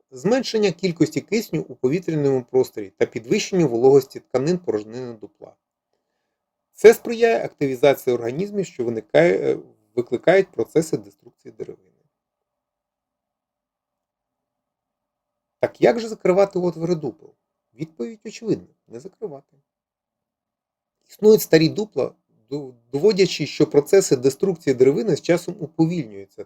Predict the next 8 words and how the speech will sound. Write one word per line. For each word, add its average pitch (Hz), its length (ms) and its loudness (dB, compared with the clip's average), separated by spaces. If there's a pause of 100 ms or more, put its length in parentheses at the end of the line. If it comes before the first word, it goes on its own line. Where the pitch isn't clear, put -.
та 131 220 2
дупло 220 340 -2
якби 147 280 2
консервує 151 720 2
частину 196 480 -2
інфікованих 135 640 0
тканин 131 380 -10
самостійно. - 540 -18